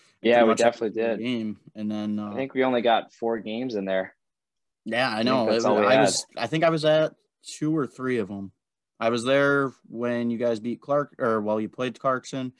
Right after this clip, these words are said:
Speaker 2: I was there when you guys upset, what was it, Prov-,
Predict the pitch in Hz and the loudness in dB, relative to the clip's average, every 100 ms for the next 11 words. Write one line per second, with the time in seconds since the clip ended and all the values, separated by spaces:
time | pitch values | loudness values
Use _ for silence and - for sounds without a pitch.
0 | _ _ - 110 107 120 117 117 113 113 | _ _ -6 -4 2 2 2 2 4 2
1 | 110 113 - 117 117 113 110 110 98 104 | 2 -2 -4 -2 0 2 0 -4 -6 -8
2 | 104 104 - - 110 117 | -8 -10 -12 -8 -6 -6